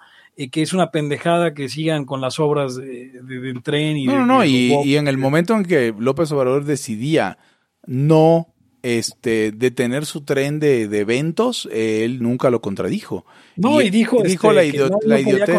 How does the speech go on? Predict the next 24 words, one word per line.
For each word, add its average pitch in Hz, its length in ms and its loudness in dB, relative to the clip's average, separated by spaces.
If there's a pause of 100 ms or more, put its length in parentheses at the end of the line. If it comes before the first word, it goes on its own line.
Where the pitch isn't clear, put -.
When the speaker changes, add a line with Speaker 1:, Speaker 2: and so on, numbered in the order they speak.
Speaker 1:
contagiar. 160 360 -6 (400)
Speaker 2:
No, 240 120 0
dijo 247 360 2
que 170 160 2
él, 165 200 -4 (300)
su 147 200 -6
fuerza 190 300 0
es 214 80 -2
una 202 120 -2
fuerza 185 260 0
moral, 175 400 2
no 117 80 -2
una 151 200 -2
fuerza 151 320 -2
de 147 80 -4
contagio. 131 600 -8 (240)
Eso 160 240 0
no 196 80 4
Speaker 1:
Una 240 100 2
Speaker 2:
tiene 202 160 2
Speaker 1:
prepotente 165 380 0
Speaker 2:
sentido. 196 180 4
Speaker 1:
existencia 151 480 -8
moral. 127 340 -12